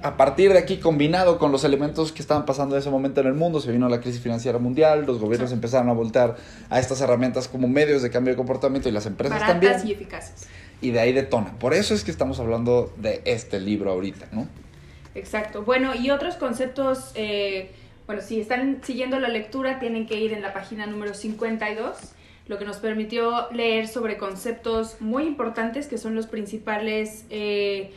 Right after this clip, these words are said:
Speaker 2: heurísticos, que puede, que es, eh, representatividad, anclaje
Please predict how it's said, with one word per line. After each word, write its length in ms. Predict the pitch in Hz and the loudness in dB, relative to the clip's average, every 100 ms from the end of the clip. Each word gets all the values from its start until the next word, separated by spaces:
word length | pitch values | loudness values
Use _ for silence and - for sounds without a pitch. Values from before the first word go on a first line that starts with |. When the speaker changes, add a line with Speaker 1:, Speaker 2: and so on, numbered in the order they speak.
| - - - | -20 -20 -4
Speaker 2:
heurísticos, 680 | 214 226 254 - 285 320 370 | 2 2 2 -4 -4 -2 -4
que 180 | - 254 | -2 -4
puede, 400 | 233 220 220 - | 0 0 -2 -4
que 320 | - 226 233 | -2 0 0
es, 160 | 233 - - - - - - - - | -2 -6 -16 -20 -20 -18 -14 -14 -6
eh, 320 | 240 247 247 226 | 2 4 4 0
representatividad, 920 | 233 226 226 220 220 233 220 233 330 427 - - - - - - | 0 -2 -2 -2 -2 -2 -2 0 0 0 -8 -16 -18 -20 -20 -8
anclaje 640 | 226 214 247 277 381 440 | -4 -2 0 0 -2 -6